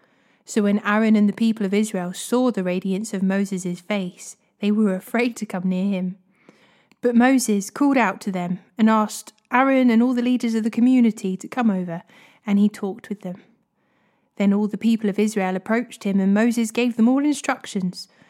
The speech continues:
the Lord had given him on Mount Sinai. When Moses finished speaking with them, he covered his face with a veil.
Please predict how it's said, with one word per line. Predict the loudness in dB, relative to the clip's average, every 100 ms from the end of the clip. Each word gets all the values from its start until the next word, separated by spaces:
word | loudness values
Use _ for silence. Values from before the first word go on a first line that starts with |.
| _ _ _
the | -2
Lord | 0 0 -2
had | -2
given | -2 2 2
him | 4 4
on | 4 0
Mount | -2 -6
Sinai. | -4 -2 0 -2 -8 -14 _ _ _ _ _ _ _ _ _ _ _
When | 0 2
Moses | 4 2 0 -4
finished | 2 2 2
speaking | -2 -2 -2 0 0
with | -2
them, | -6 -10 -12 _
he | -12
covered | -6 -2 -2
his | -2
face | -2 -2 -2
with | -4 -6
a |
veil. | -6 -6 -8 -10